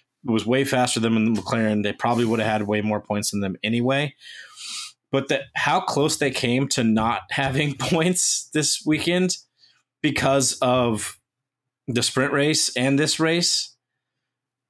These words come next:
and, like, the battle between their teammates. And I know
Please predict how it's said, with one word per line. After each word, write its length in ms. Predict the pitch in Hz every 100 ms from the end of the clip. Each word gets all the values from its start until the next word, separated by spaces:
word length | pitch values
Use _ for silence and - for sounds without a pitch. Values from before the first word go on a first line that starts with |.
| -
and, 300 | 135 123 110 -
like, 280 | 131 113 - -
the 100 | 117
battle 380 | 95 113 123 127
between 340 | 120 - 123
their 100 | 113
teammates. 480 | - 123 135 143 -
And 140 | 135
I 60 | 127
know 560 | 135 139 135 127 107